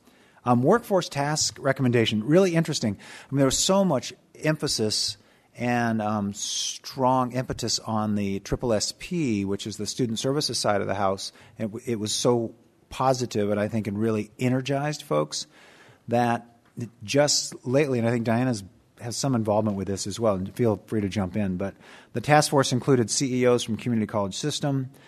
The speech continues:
Um, they're really working on this workforce, job creation, and strong economy, um, piece. Um, and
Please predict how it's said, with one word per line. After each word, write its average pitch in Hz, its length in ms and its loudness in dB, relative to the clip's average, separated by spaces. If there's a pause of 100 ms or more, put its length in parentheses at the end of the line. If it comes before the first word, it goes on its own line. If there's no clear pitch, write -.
(280)
Um, 123 240 2
they're 127 160 6
really 170 240 6
working 147 360 4
on 117 100 6
this 110 200 0
workforce, 123 560 0
job 113 240 4
creation, 117 340 -2
and 98 120 -2
strong 101 300 -2
economy, 104 600 0 (480)
um, 101 240 -2
piece. - 540 -2 (100)
Um, 98 420 -4
and 113 520 -2